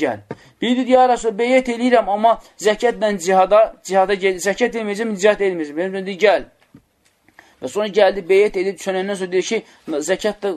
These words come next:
e, zəkat da verəcək, cihad da eləyəcək. Yəni, hər bir şərt, İbn Rəcəb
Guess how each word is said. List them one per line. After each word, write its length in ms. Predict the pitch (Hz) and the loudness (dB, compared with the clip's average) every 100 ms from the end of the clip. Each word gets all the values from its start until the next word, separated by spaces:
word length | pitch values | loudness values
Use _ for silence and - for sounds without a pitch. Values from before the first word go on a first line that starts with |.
| 113 | -6
e, 120 | 170 170 | -2 -2
zəkat 380 | 160 175 - 202 | -2 -4 -4 -4
da 80 | 202 | -4
verəcək, 380 | 190 190 185 196 | 0 0 0 0
cihad 280 | 160 160 147 | -2 -4 -4
da 60 | 127 | -8
eləyəcək. 500 | 110 110 120 110 _ - - | -8 -10 -12 -16 _ -10 -2
Yəni, 200 | 165 220 | -2 0
hər 260 | 220 269 269 | 2 2 2
bir 140 | 196 165 | -4 -6
şərt, 380 | - 240 254 220 | 0 2 2 -4
İbn 220 | 190 196 | -6 2
Rəcəb 300 | 247 220 220 | 2 2 -2